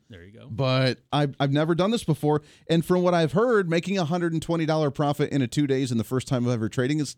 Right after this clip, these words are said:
Speaker 2: usually not the case.
Speaker 1: Yeah, it, but
Speaker 2: Usually
Speaker 1: it can,
Speaker 2: not the
Speaker 1: it can
Speaker 2: case.
Speaker 1: be addictive, though.
Speaker 2: It, it is addictive.
Speaker 1: Just remember,
Speaker 2: I've
Speaker 1: you don't always come out on the
Speaker 2: Oh,
Speaker 1: positive
Speaker 2: that is
Speaker 1: side.
Speaker 2: very true. So now it's, I'm obsessed with it. So I have it on my phone all the time now. Doggy Coin's at twenty-eight cents right now.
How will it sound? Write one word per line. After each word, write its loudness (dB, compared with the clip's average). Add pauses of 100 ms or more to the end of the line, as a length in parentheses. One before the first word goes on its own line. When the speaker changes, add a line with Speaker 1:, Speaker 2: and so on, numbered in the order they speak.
(320)
Speaker 2:
usually -2
not -2
the -4
case. -2
Speaker 1:
Yeah, -14 (160)
it, -8
but 0
Speaker 2:
Usually 2
Speaker 1:
it 4
can, 0
Speaker 2:
not -2
the -2
Speaker 1:
it 2
can 2
Speaker 2:
case. 0
Speaker 1:
be 4
addictive, -6
though. -16
Speaker 2:
It, 2
it 2
is 2
addictive. 2
Speaker 1:
Just 2
remember, 2
Speaker 2:
I've -4
Speaker 1:
you -2
don't -6
always -12
come -18
out -20
on -20
the -20
Speaker 2:
Oh, -14
Speaker 1:
positive -2
Speaker 2:
that 2
is 2
Speaker 1:
side. -4
Speaker 2:
very 0
true. 0
So 0
now 2
it's, -2 (240)
I'm 0
obsessed -2
with 0
it. 0
So 0
I 0
have 0
it 0
on 0
my 0
phone 0
all 0
the -2
time 0
now. -2 (260)
Doggy 2
Coin's 0
at -4
twenty-eight 0
cents 0
right 2
now. 0